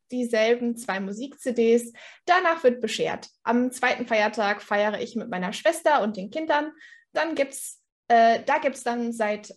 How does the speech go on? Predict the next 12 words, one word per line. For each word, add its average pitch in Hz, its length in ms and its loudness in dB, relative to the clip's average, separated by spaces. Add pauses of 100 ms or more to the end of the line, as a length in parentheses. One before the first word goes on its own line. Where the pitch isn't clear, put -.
(120)
ein 233 220 -2
paar 233 160 0
Jahren 196 300 0
immer 226 240 0
etwas 202 260 -6
zum 202 140 -8
Basteln, 240 560 0
wo 190 100 -4
ich - 240 -16
regelmäßig 233 760 -2
dran 190 320 -4
verzweifle. - 640 -8